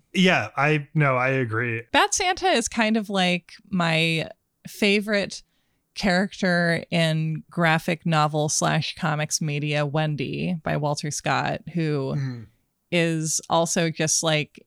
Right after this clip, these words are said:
Speaker 2: a falling down mess, and who it feels so good to go on the journey with her, because when she has these moments of grace, you feel included in them.
Speaker 1: Yeah, definitely. I don't think he ends the movie a good person.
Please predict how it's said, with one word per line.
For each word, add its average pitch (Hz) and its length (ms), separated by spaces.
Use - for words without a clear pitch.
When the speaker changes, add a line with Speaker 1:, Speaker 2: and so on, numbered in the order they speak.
Speaker 2:
a 175 120
falling 165 480
down 151 340
mess, 143 600
and 147 280
who 156 200
it 143 200
feels 151 580
so 165 240
good 151 220
to 165 80
go 156 120
on 151 140
the 147 80
journey 147 340
with 143 180
her, 143 220
because 147 640
when 175 160
she 185 200
has 165 280
these 165 260
moments 156 380
of 147 140
grace, 147 420
you 147 100
feel 151 240
included 139 460
in 87 120
them. 85 360
Speaker 1:
Yeah, 180 200
definitely. 113 600
I 156 160
don't 180 260
think 175 260
he 175 240
ends 151 320
the 151 120
movie 147 360
a 139 120
good 127 300
person. 123 600